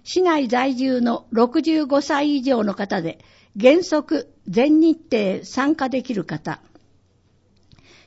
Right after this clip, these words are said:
定員二十五人程度、先着順。初めて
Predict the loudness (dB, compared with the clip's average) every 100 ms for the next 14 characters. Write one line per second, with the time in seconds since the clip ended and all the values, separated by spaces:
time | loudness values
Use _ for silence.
0 | _ 2 2 4 4 6 4 4 0 2
1 | 2 4 2 2 -2 -2 -6 -8 -14 -8
2 | -2 -2 -2 -4 -4 -4 -4 -8 _ _
3 | _ _ _ -4 -2 0 0 0 -6